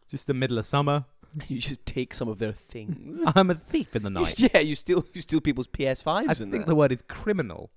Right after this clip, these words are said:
Speaker 2: Yeah, but that's fine. You're the Grinch, though.
Speaker 1: I'm a crime artist.
Speaker 2: Because the, the police, they arrest you and they see you dress up as the Grinch and they go,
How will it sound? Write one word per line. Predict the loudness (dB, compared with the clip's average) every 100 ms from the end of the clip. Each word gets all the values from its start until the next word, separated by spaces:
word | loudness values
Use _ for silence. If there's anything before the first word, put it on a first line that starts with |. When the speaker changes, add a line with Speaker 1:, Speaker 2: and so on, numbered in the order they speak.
| -6
Speaker 2:
Yeah, | 0 0
but | 0
that's | -2 -4
fine. | -6
You're | -2
the | -2
Grinch, | 0 -2 -2
though. | -6 -6
Speaker 1:
I'm | -4
a | -4
crime | -2 -2 0 -2 0
artist. | 0 0 -2 -8 -10 -6
Speaker 2:
Because | -4
the, | -2 -2
the | -4
police, | -6 -6
they | -4 -2
arrest | -2 -2 -4
you | -10
and | -10
they |
see | -4
you | -2
dress | 0 -2 -4
up |
as | -8
the | -8
Grinch | -4 -6 -6
and | -6
they |
go, | -4 -4